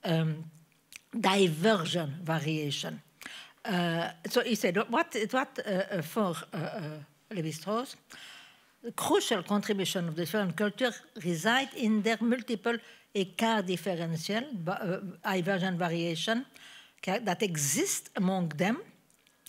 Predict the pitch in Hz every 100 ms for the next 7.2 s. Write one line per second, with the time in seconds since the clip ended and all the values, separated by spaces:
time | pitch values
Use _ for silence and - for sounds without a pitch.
0 | - 254 247 247 240 208 - 269 381 -
1 | - - - - - - _ _ 202 185
2 | 196 247 381 - 254 - 185 165 180 -
3 | 196 185 - - 269 160 151 269 294 330
4 | 302 226 135 170 - - - - _ -
5 | 202 202 165 190 180 160 170 254 269 -
6 | 214 - 196 - 180 - - 170 156 -
7 | 160